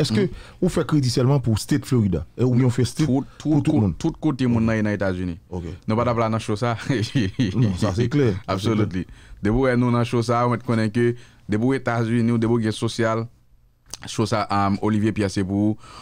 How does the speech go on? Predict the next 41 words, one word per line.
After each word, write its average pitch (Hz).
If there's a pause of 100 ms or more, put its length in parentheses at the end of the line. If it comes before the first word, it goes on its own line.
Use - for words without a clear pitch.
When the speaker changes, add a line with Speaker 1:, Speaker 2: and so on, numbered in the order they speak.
(180)
Speaker 2:
ou 98
met 101
re 110
lè 101
nou 101
nan 95
954-328-74-49-19. 95 (580)
Yon 104
nan 113
ba 117
akè 101
mbral 98
fè 95
la 90
tou. 107 (680)
Mbral 104
edè. 107 (500)
Ven 92
moun 117
ranje 107
kredi 101
yo, 101
la, 87 (260)
kredi 104
yo, 104
la, 90
gratuit. 110 (180)
Sèl 113
sa 117
w 101
ap 101
fè, 117 (580)
uh, 104
w 98
ap 110
jis 107
peye 110
frè 98
dosye 92
w, 90
sèlman. 82